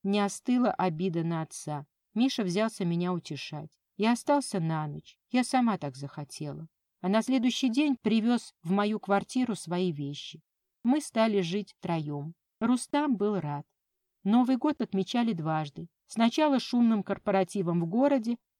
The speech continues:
потом у Тамары Ивановны в Малышах. Максим Спиридонович катал Рустама на снегоходе, а дедушка Андрей организовал конную прогулку, пока Миша учил меня ходить на лыжах. Шумиловы хотели устроить нам пышную свадьбу,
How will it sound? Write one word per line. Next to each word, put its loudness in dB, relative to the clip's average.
потом 2
у 2
Тамары 2
Ивановны 0
в -6
Малышах. -4
Максим -2
Спиридонович -2
катал 0
Рустама 0
на -2
снегоходе, -6
а 2
дедушка 0
Андрей -2
организовал 0
конную -2
прогулку, -6
пока 2
Миша 2
учил 0
меня 2
ходить -4
на -2
лыжах. -4
Шумиловы 4
хотели 2
устроить 0
нам 2
пышную 0
свадьбу, -2